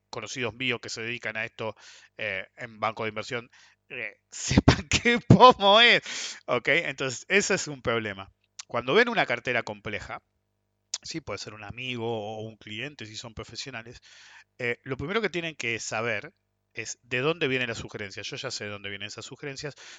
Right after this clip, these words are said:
pero lo primero que tiene que hacer entender un cliente es que cuando uno diversifica, tiene que diversificar hasta cierto punto. ¿Ok? Es verdad que uno puede tener muchos activos.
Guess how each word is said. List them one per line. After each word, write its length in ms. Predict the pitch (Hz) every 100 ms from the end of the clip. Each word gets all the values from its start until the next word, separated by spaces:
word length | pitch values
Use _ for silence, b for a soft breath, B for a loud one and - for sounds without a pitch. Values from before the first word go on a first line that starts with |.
| -
pero 260 | 180 202 185
lo 140 | 139
primero 280 | - 160 208
que 80 | 175
tiene 160 | 170 151
que 80 |
hacer 160 | 131 147
entender 260 | 127 127 127
un 80 |
cliente 460 | 123 147 131 110 110
es 100 | 107
que 300 | 117 107 104 _
cuando 260 | - 113 170
uno 140 | 196
diversifica, 800 | 165 131 - 123 151 - 104 98 _ b b - _
tiene 220 | - 139
que 100 | 139
diversificar 560 | 135 127 - 123 - 170
hasta 140 | 170
cierto 360 | - 107 107 104
punto. 420 | 143 127 101 - _ _ _ _ _ -
¿Ok? 200 | 110 117 135 B B B -
Es 140 | - 185
verdad 260 | 190 190
que 80 | -
uno 140 | 131 110
puede 180 | 113
tener 220 | 110 107 107
muchos 480 | 107 104 - -
activos. 500 | 101 - 98 101 -